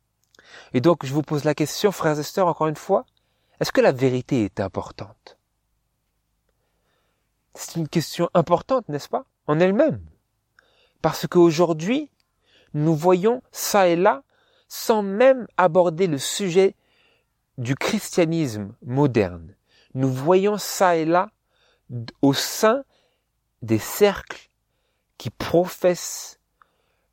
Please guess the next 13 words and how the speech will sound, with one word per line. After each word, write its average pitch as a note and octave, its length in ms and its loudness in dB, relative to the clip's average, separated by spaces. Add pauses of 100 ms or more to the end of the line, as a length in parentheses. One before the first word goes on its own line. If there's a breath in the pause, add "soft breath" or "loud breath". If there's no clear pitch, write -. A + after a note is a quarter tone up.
(100)
la A2 200 -4
foi - 540 0 (540)
au B2+ 80 -2
message F3+ 640 0
des C#3+ 100 0
trois D#3 440 -2
anges, F#3 460 0 (2000)
un D3+ 260 4
élan G#3+ 520 4 (1040)
d'aspiration F#3+ 1080 0
à D#3 80 4
la D#3 120 6
vérité, F#3 680 0